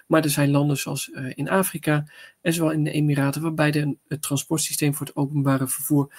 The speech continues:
ja, nog op gang moet komen. Ik refereerde net ook al aan, ehm, journalisten. Ehm, er is er op, eigenlijk op dit moment sinds een aantal weken een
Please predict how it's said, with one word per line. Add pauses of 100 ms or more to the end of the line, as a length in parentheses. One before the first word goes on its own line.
(480)
ja,
nog
op
gang
moet
komen. (2250)
Ik
refereerde
net
ook
al
aan,
ehm, (360)
journalisten.
Ehm, (340)
er
is
er
op, (280)
eigenlijk
op
dit
moment
sinds
een
aantal
weken
een